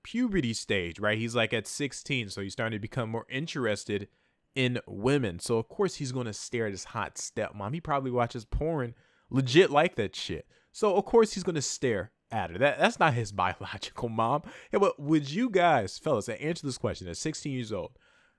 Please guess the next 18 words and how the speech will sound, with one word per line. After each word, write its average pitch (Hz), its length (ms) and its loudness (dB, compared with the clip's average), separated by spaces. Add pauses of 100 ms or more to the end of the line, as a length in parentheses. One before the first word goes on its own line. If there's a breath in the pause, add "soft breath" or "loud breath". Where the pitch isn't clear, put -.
(140 soft breath)
would 101 180 -6
you 147 80 -4
not 131 240 0
stare? 107 540 -4 (500)
Eh, 139 260 4
yo, 147 160 4
yo, 131 180 8
let, 123 220 2
let's 139 160 0
be 208 160 0
real, 139 420 4
okay? 113 180 -4
Like 131 120 0
I - 40 -12
said, 101 120 -6
let's 123 140 -4
be 180 140 -6
real. 135 260 -2